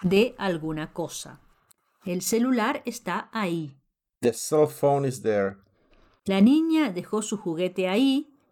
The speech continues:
Speaker 1: y se fue a jugar allí con el perro.
Speaker 2: The little girl left her toy there and went to play there with the dog.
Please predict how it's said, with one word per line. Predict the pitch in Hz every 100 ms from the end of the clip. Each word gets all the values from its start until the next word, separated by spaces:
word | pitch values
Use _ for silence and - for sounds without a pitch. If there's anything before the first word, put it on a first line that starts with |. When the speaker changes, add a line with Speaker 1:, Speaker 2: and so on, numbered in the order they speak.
| -
Speaker 1:
y | 240
se | 254 262
fue | -
a | 302
jugar | - 208 247 262
allí | 180 175 254 262 - - _ _
con | - 240
el | 175 156
perro. | 151 147 147 - - _ _ _ -
Speaker 2:
The | 123
little | 147 156 139
girl | 135 147 139
left | 123 127 135 -
her | 120 113
toy | - 123 120
there | 104 127 135 139
and | 123 110
went | 110 120 117
to | 120
play | 123 117
there | 104 113 117 117
with | 110 107 101
the | 107
dog. | 98 95 90 -